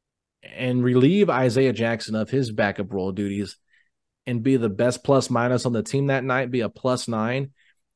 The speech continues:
and really just look so fundamentally sound, I'm gonna give him a stock up. I do think that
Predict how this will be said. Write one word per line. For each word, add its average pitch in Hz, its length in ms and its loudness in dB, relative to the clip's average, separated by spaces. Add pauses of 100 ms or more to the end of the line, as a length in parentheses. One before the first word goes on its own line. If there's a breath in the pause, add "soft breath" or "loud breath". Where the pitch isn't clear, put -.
(140)
and 120 200 -4
really 139 260 4
just 117 200 0
look 123 220 0
so 127 240 -2
fundamentally 123 540 0
sound, 117 440 -4 (200)
I'm 127 200 0
gonna 170 140 2
give 127 140 4
him 110 100 0
a 98 40 -2
stock 98 360 -6
up. 90 180 -4
I 110 140 2
do 127 220 6
think 113 300 -2
that 110 280 0